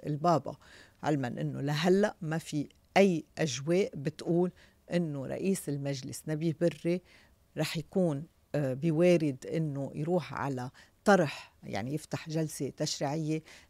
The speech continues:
ليطرح، آه، قانون الانتخاب بالتعديلات اللي بعتتها الحكومة، آه، اللي عم بيشكك فيها، عم بيقول إنها مخالفة،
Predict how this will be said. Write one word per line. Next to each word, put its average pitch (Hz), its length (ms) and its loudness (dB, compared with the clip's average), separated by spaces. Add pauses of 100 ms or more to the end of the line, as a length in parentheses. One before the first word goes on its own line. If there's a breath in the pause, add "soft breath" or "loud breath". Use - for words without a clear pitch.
ليطرح، 156 720 -2
آه، - 260 -8
قانون 165 400 -2
الانتخاب 139 720 -4
بالتعديلات 156 720 -4
اللي 135 140 -6
بعتتها 143 460 -4
الحكومة، 175 720 0 (440 loud breath)
آه، 151 120 0
اللي 143 240 0
عم 131 200 -2
بيشكك - 480 0
فيها، 180 280 0
عم 151 180 -2
بيقول 139 260 -2
إنها 143 200 -2
مخالفة، 175 840 0